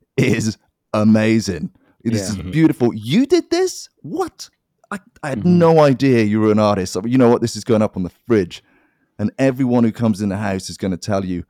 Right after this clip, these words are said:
Speaker 1: how good your bit of art is and how beautiful it, the kid goes away. The three of us as children walk off thinking, "Wow, that was cool.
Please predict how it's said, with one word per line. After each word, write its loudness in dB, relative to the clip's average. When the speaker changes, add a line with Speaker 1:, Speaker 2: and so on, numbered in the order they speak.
Speaker 1:
how -4
good 0
your 0
bit 0
of -2
art -2
is -10
and -8
how -6
beautiful -6
it, -10
the -20
kid -6
goes 0
away. -2
The -6
three 2
of 2
us -6
as -12
children -2
walk 2
off 0
thinking, -6
"Wow, -6
that -10
was -4
cool. -6